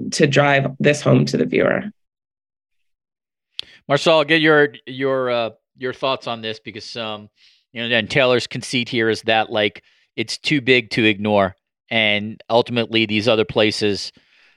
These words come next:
Speaker 2: um, have to cover it. Oh, and I should be specific here, like, you know, a place where I work, The Athletic, it's obviously gonna cover M L S. It has multiple beat writers covering it. I think as many local papers that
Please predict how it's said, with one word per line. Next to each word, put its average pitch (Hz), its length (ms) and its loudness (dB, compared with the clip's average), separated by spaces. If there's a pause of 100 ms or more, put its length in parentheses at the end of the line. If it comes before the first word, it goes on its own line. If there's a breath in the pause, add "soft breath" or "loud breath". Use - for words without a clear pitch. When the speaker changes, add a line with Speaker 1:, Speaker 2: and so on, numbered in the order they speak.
(140)
Speaker 2:
um, 101 480 0 (300)
have 123 220 -4
to - 80 -12
cover 110 320 2
it. 110 80 -4
Oh, 151 160 -2
and 180 220 0
I 180 100 2
should 220 200 0
be 196 100 0
specific - 560 -2
here, 107 160 0
like, 101 240 2 (260 soft breath)
you 226 60 -10
know, 147 60 2
a 131 40 0
place 196 240 2
where 127 100 4
I 139 80 4
work, 110 200 2
The 117 100 0
Athletic, 107 460 0
it's - 100 -4
obviously 123 320 -2
gonna 98 140 -2
cover 90 400 -6 (260)
M 101 100 -6
L 95 140 -2
S. 101 200 -2
It 101 60 -8
has 101 160 -2 (220)
multiple 131 420 2
beat 117 300 -2
writers 98 560 0
covering 104 320 0
it. 117 160 0 (400 loud breath)
I 151 120 -4
think 196 260 0 (160)
as 135 220 -2 (200)
many 143 320 -2
local 135 300 2
papers 131 400 0
that 110 200 0